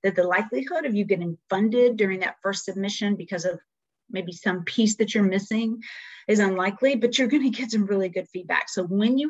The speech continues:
have enough preliminary data that you want to hear that, um, kind of assessment of your ideas and get some feedback, I think is a great time to submit that grant, because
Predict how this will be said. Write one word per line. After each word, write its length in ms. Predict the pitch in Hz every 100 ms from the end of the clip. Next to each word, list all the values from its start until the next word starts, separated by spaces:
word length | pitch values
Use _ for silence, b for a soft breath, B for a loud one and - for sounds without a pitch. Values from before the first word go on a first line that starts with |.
| 285
have 140 | 233
enough 260 | 220 202 -
preliminary 500 | 196 190 180 175 170
data 460 | 165 165 165 - -
that 140 | -
you 160 | 190 196
want 420 | 190 202 226 220
to 100 | 226
hear 720 | 220 226 202 180 175 170 170 B B B 170
that, 400 | 180 185 170 - - 214 -
um, 480 | 180 180 - - 220
kind 120 | 214
of 80 | 170
assessment 720 | 165 - 170 - 202 240 247
of 120 | 190
your 180 | 180 165
ideas 640 | 170 165 160 175 190 214 -
and 180 | 175 165
get 160 | - -
some 180 | 180 175
feedback, 420 | 196 196 196 196
I 80 | -
think 180 | 170
is 120 | 170 170
a 60 |
great 320 | 160 165 165
time 240 | - 165 -
to 80 | 165
submit 340 | - - -
that 200 | - -
grant, 280 | - 139 -
because 480 | - - 175 160 165